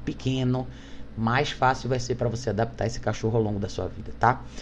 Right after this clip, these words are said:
Pensem direitinho sobre isso, eu acho importante a gente abrir esse diálogo, né? E se vocês puderem, deixe aqui nos comentários como foi a escolha do cão de vocês. Por que que vocês decidiram ter cachorro?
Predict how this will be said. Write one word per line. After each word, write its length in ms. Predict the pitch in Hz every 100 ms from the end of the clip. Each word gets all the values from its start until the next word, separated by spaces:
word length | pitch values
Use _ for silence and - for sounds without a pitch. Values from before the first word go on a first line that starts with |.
| - -
Pensem 240 | 320 294
direitinho 360 | 262 226 196 180
sobre 260 | - 156 143
isso, 260 | 143 139
eu 40 | 139
acho 120 | 151
importante 400 | 139 143 135 123
a 20 |
gente 200 | 131 143
abrir 260 | 127 120 139
esse 180 | 131
diálogo, 460 | 123 127 120 127 127
né? 220 | 123 127 - - - -
E 80 | 202
se 140 | -
vocês 260 | 220 208 202
puderem, 380 | 170 143 135 139
deixe 220 | 147 147
aqui 160 | 143 135
nos 120 | 127
comentários 560 | 139 131 127 110 110
como 260 | - 143 139
foi 220 | - 135
a 20 |
escolha 340 | 135 - 131 123
do 80 | 123
cão 180 | 117
de 60 | 117
vocês. 580 | 113 - - - - - - -
Por 160 | 131 -
que 140 | 160
que 80 | 165
vocês 280 | 165 156 139
decidiram 460 | 143 117 123 123
ter 120 | 123
cachorro? 540 | 123 123 - 110 107